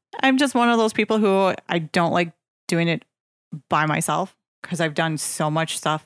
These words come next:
by myself that's like, I wanna go with someone. So I have a hard time doing the, "I can go do this by myself." So I think this year that's what it's gonna have to turn into is just do the, it's okay, I can be a party of one and still have a great time.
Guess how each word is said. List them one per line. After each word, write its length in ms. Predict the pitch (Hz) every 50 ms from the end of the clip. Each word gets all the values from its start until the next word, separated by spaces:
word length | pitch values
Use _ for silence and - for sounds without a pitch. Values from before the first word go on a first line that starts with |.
| _ -
by 140 | 147 151
myself 400 | 147 156 156 160 - 165 165 160 -
that's 160 | 165 160 -
like, 140 | 156 156 -
I 80 | 151
wanna 220 | 147 151 151 147 147
go 260 | 143 - 147 151 156
with 120 | 170 170
someone. 440 | - 190 185 190 202 202 214 214 214 - _ _ _ _ _ -
So 600 | - - 185 175 165 165 160 160 156 156 - - _ _ _ -
I 80 | 196
have 100 | 208 202
a 60 | 190
hard 220 | 175 180 175 170 165
time 200 | 180 170 170 165
doing 300 | 160 170 170 175 170 165
the, 440 | 170 170 170 170 170 170 160 143 - - -
"I 140 | 156 156 151
can 280 | - 180 160 160 156 147
go 180 | - 156 156
do 120 | 151 - 156
this 160 | 151 151 151
by 140 | - 147 143
myself." 560 | 143 147 147 156 - - - - - - - _ -
So 260 | - - 156 156 156
I 220 | 151 127 160 180
think 180 | 175 180 190 -
this 160 | 208 190 -
year 160 | 208 214 208
that's 220 | 202 202 196 - -
what 140 | 202 196
it's 120 | 196 190 -
gonna 360 | - 196 196 196 190 190 196
have 180 | 190 185 185 180
to 100 | - 190
turn 200 | - 202 202 202
into 360 | 220 240 240 - 175 160 156 156
is 240 | 160 156 156 -
just 340 | - 165 165 - - - _ _ _ _ _ _ _ _ _ _
do 160 | - 185 180 165
the, 400 | 175 175 175 175 175 175 - -
it's 200 | - 165 - -
okay, 260 | 175 - 190 190 196
I 60 | 196
can 160 | 185 - 175 165
be 100 | 160 165
a 60 | 165
party 260 | - - 175 175 170
of 80 | 170 156
one 200 | 160 160 170 202
and 160 | 202 170 160
still 180 | - - 180 175
have 120 | 175 165 170
a 40 |
great 200 | 160 175 165 156
time. 240 | - 196 202 170 151